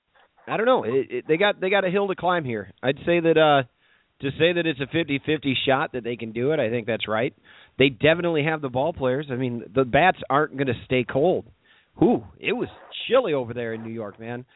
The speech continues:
That was some good football weather, but that's not baseball weather, especially for these guys. These guys aren't growing up here, Al. You got guys growing up in the Dominican, guys growing up in Puerto Rico. That, that weather's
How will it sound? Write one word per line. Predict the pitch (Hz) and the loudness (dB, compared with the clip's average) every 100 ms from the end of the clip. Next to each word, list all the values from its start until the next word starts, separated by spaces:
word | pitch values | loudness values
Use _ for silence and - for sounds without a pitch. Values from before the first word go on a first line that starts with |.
| _ - | _ -2
That | 202 | 0
was | 190 | 0
some | 185 | 0
good | 156 170 - | -2 -2 -2
football | 214 160 143 | 0 2 2
weather, | 139 131 | 2 -2
but | 120 | -6
that's | 147 202 226 | -10 -8 -4
not | - 104 | -4 -4
baseball | 151 131 117 | -6 -4 -4
weather, | 113 110 107 | -4 -4 -8
especially | - 208 220 202 - | -4 -4 -4 -4 -2
for | 143 | 0
these | 139 101 | -2 0
guys. | 139 214 254 - - _ _ _ _ | 2 4 4 -2 -14 _ _ _ _
These | - 214 | -6 2
guys | 185 254 226 | 4 4 2
aren't | 175 | -2
growing | 160 156 165 | -2 -2 -2
up | 240 | -4
here, | 180 131 | -4 -4
Al. | 131 190 - _ _ _ - | -4 -8 -14 _ _ _ -8
You | 202 | -4
got | 208 | -2
guys | 190 170 | -2 -2
growing | 185 180 | 0 0
up | 165 | -2
in | 165 | -4
the | |
Dominican, | 143 135 196 208 117 101 - | -6 -2 -2 -2 -6 -10 0
guys | 139 151 | 0 2
growing | 160 156 | 4 4
up | 160 160 | 4 2
in | 143 | -4
Puerto | - 139 160 | 0 2 4
Rico. | 151 208 123 78 _ _ _ _ _ _ _ - | 4 2 0 -4 _ _ _ _ _ _ _ -8
That, | 143 _ _ - | -8 _ _ -2
that | 190 | 0
weather's | 269 180 117 | 2 2 0